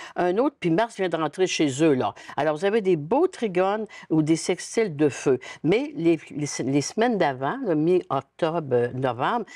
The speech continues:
c'était tout en carré, cela. Alors, on a des lions fatigués, qu'ils le disent ou non, mais Madame Lyon aussi, fatiguée, tannée de contrôler, mais qui aime quand même contrôler.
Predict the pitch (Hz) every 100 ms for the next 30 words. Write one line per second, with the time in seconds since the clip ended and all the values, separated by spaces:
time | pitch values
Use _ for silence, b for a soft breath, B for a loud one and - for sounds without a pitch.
0 | B - - - 160 - - 190 - 143
1 | 127 156 - 120 120 123 B B 165 180
2 | 190 277 330 233 196 226 - 262 269 -
3 | 175 151 214 - 180 170 151 190 170 165
4 | 143 175 320 202 160 160 156 160 151 156
5 | 165 156 135 - 214 330 B B - 254
6 | 302 - 160 170 214 - 285 311 320 -
7 | 214 190 175 165 175 302 - 202 208 202
8 | 208 196 - 214 208 240 240 180 151 139
9 | 139 143